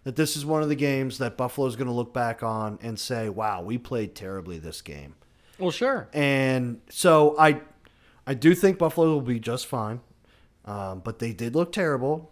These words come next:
Speaker 1: Josh Allen looked terrible. I think they'll admit that. Moving forward, I expect the Bills to have a big game this week. Big
Speaker 2: Um,
Speaker 1: game.
Speaker 2: I think one thing with Josh Allen is, okay, I run the ball well,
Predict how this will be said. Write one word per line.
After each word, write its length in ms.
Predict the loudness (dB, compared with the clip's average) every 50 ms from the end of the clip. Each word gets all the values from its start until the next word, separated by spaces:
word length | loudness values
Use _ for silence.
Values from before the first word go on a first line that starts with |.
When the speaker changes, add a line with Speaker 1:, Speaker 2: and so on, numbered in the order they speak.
| -10 -4
Speaker 1:
Josh 260 | -4 -2 -2 -2 -2
Allen 240 | 0 0 2 2 0
looked 180 | 0 -2 -6 -8
terrible. 440 | -10 -8 -8 -10 -10 -14 -18 -18 -20 -16
I 120 | -16 -16
think 200 | -10 -8 -10 -8
they'll 200 | -6 -4 -2 -2
admit 240 | -2 -2 -4 -6 -4
that. 400 | -6 -6 -6 -6 -8 -10 -12 _ _ _ _ _ _ _ _ _ _ _ _ -6
Moving 380 | 0 2 2 4 4 2 -2
forward, 560 | 0 2 2 4 4 4 4 4 2 2 0 -6 -14 _ _ _ -8
I 120 | -4 -4 -4
expect 340 | -4 -6 -6 -8 -8 -8
the 80 | -10 -10
Bills 240 | -8 -8 -8 -8 -8
to 60 | -10
have 120 | -14 -14 -14
a 60 | -20 -20 _ _ -8
big 240 | -8 -8 -8 -8 -12
game 260 | -12 -12 -12 -12 -14
this 240 | -16 -16 -18 -18 -18
week. 300 | -18 -20 -20 _ _ -20 _ _ _ _ _ _ _ _ _ _ -12
Big 120 | -6 0
Speaker 2:
Um, 260 | 2 4 4 4 2 -2
Speaker 1:
game. 80 | -10 -18 -20 _ _ _ _ _ _ _ _ _ _ _ _ _ _ _ _ _ _ 2
Speaker 2:
I 120 | 2 2
think 240 | 4 4 2 2 2 2
one 200 | 4 2 4 2
thing 160 | 0 0 0
with 120 | 0 2
Josh 340 | 4 4 6 6 4 2 0
Allen 280 | 0 0 0 0 0 -2
is, 240 | -2 -4 -6 -8 -8 -8
okay, 360 | -4 0 2 2 2 2 -2 -6 _ _ _ _ _ _ 2
I 140 | 4 4 4
run 260 | 4 4 2 2 2
the 60 | 0 0
ball 360 | 2 4 6 6 6 4 2
well, 400 | 0 0 0 0 -2 -4 -6